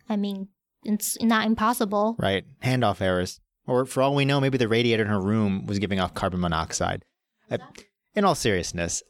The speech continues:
Speaker 2: I, I'm willing to accept her clinical trajectory fits the diagnosis. But let's ask ourselves, what about this diagnosis is not coherent? So here's where I'm gonna challenge you, Cindy. Number one, um, C. diff, I think, is supposed to cause diarrhea. If she had C. diff,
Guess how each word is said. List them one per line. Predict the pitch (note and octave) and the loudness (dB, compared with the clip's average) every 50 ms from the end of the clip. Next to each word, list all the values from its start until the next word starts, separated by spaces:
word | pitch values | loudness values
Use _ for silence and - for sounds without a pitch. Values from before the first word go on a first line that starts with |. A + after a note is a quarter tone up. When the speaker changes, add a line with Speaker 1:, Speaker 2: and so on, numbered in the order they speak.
| _ _ | _ _
Speaker 2:
I, | C3 C#3+ E3 - | -2 0 2 2
I'm | E3+ F3+ F3+ | 4 4 6
willing | F3 F#3+ G3 G3 F#3 | 6 4 4 4 2
to | D3+ D3 | 0 0
accept | D#3 - - - D#3 C3+ - - | -2 -2 0 0 0 0 0 -2
her | - B2 | -4 -4
clinical | - - C3+ A#2+ A#2 - A#2+ - | -2 -2 -2 0 0 0 -2 -2
trajectory | - A2 G2 G#2 G2 - - G2+ G2 F#2+ | -2 -4 -2 -2 -2 -2 0 -2 0 0
fits | - - - G2 - - | -2 -2 -4 -4 -4 -4
the | - F#2+ | -4 -2
diagnosis. | F#2 F2+ F2 F2 G#2+ G#2+ G2+ - - E2+ - - - - _ _ _ _ _ _ _ _ _ _ | 0 0 0 0 -2 -2 -2 -2 -2 -4 -4 -4 -4 -6 _ _ _ _ _ _ _ _ _ _
But | - C#3+ | -2 0
let's | D#3 D#3+ D#3 E3+ | 0 0 2 0
ask | D#3+ D3 - D3+ | 0 0 0 -2
ourselves, | C3 - - A#2+ A2 G2+ F#2+ - - | -2 0 0 0 0 0 -2 -6 -6
what | - B2 A#2+ C#3 D#3 E3+ - | -4 -2 2 2 2 2 0
about | D3+ B2 C3 B2 A#2 - | 0 0 0 0 0 0
this | A#2+ G#2 - - | -2 -4 -2 0
diagnosis | A#2+ A2 G2+ A2 G#2+ G2+ - - G2 - | 0 0 0 2 0 0 0 -2 -2 -2
is | - G#2 G2 - | -4 -4 -2 0
not | G#2 G2+ G2+ G2+ G#2+ - - - | 0 2 2 2 0 -2 -4 -6
coherent? | - F#2 E2+ - - F#2+ F2+ E2+ D#2 D#2 D#2 - - - - | -6 -6 -6 -6 -4 -2 -2 -2 -2 -2 -6 -8 -8 -6 -4
So | - - A2 G2+ | -4 -4 -4 -4
here's | - A#2+ A#2 G#2 A2 | -2 -2 -2 0 0
where | A2 | 0
I'm | G#2 G2 | 0 0
gonna | F#2+ F#2 F2+ | -2 -2 -4
challenge | - - F#2+ F2 E2+ E2 E2 D#2+ | -4 -2 -2 -2 -2 -2 -4 -4
you, | - - | -4 -4
Cindy. | - - E2+ E2+ D#2+ D#2+ E2+ E2+ - - _ _ _ _ _ _ _ | -4 -4 -4 -4 -2 -2 -2 -2 -4 -6 _ _ _ _ _ _ _
Number | - D#3 C#3+ D3 B2 | -2 0 0 0 0
one, | G2+ F#2+ F2 D#2+ E2 E2+ E2+ F#2 _ _ _ _ _ _ _ _ - | 0 0 0 0 -2 -2 -6 -8 _ _ _ _ _ _ _ _ -4
um, | A2+ G#2+ G#2 G2+ F#2+ F#2+ F#2+ F#2 - _ _ _ - | -2 0 2 2 2 0 -2 -4 -6 _ _ _ -6
C. | - - F#3+ E3+ | -2 -2 0 0
diff, | A#2 G#2 F2+ F2 - - - - _ _ _ _ _ _ _ - | 0 0 0 0 -2 -4 -10 -12 _ _ _ _ _ _ _ -2
I | A2+ G2+ | -2 0
think, | - F#2+ F2 E2 | 0 -2 -2 0
is | G2+ - | 0 -2
supposed | - - - D#3 D3+ - - | -2 0 0 0 0 -2 -4
to | C3 | -4
cause | - - A#2+ A2 G2+ G#2+ | -2 0 0 0 0 0
diarrhea. | G#2+ F2+ F#2 F2 E2 D#2 F2 D#2 C2 B1 - - - | 0 0 0 0 0 -2 -2 -4 -4 -6 -8 -10 -8
If | - - - | -6 -4 -2
she | - B2+ A#2+ | -2 -2 0
had | B2+ E3+ F#3+ G#3 F#3+ E3+ | 0 2 2 2 0 0
C. | - E3 D3 | -2 -2 -2
diff, | B2+ A2+ G#2+ G2+ G#2+ - - - - - | 0 0 0 0 0 -2 -4 -8 -14 -16